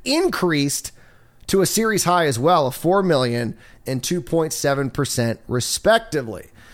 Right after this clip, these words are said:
Now, this backs up the argument that is being made by many out there, including economist Neil Irwin, who wrote over at the New York Times, quote, "The relationship between American businesses and their employees is undergoing a profound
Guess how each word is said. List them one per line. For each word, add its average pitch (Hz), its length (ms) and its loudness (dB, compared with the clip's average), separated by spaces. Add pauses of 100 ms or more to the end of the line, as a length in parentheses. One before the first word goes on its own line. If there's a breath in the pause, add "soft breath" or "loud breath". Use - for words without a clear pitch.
(120 loud breath)
Now, 139 140 2
this 180 180 2
backs 214 460 4
up 214 220 0
the 185 160 -6
argument 165 580 0
that 143 80 0
is 135 100 -4
being 165 320 -2
made 139 320 0
by 127 140 2
many 175 380 2
out 139 180 2
there, 135 180 0
including 156 340 -4
economist 135 580 -2
Neil 131 320 2
Irwin, 135 480 0 (300 loud breath)
who 143 120 -2
wrote 160 280 2
over 156 280 0
at 147 80 0
the 135 80 0
New 139 120 0
York 135 200 2
Times, 147 380 0
quote, 208 460 2 (280 loud breath)
"The 156 80 0
relationship 226 840 0
between 151 280 -2
American 185 560 2
businesses 165 600 0
and 170 300 -2
their 220 140 4
employees 151 640 2
is 120 100 -2
undergoing 151 600 0
a 131 140 -6
profound 151 960 0